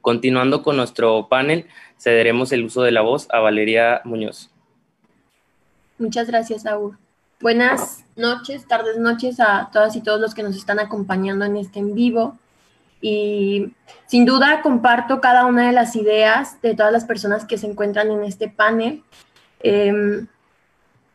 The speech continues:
Speaker 2: es inevitable el,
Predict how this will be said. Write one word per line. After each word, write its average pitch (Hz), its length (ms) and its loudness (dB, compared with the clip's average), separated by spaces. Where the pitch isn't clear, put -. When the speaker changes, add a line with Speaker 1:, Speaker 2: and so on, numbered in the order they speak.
Speaker 2:
es 247 200 0
inevitable 269 1300 2
el, 214 680 0